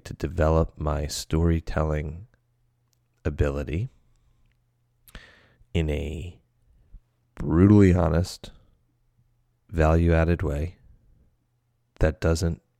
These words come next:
make, that doesn't sensationalize something, that doesn't, um, just simply entertain, and that really can, can, can provide somebody something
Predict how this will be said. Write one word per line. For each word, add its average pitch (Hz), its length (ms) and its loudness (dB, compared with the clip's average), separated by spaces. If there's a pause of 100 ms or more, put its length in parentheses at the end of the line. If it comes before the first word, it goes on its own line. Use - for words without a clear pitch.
(360)
make, - 540 -6 (1000)
that - 100 -6
doesn't 85 220 2
sensationalize 92 960 0
something, 101 580 -2 (500)
that 73 280 -6
doesn't, 76 500 -4 (800)
um, 76 600 -6 (1500)
just - 380 -6
simply 82 560 -2
entertain, 80 880 -2 (1300)
and 87 140 2
that 80 260 -2
really 104 500 4
can, 82 280 -8 (300)
can, - 240 -4
can 82 220 -6
provide 85 480 0
somebody 78 400 -4
something 101 760 -6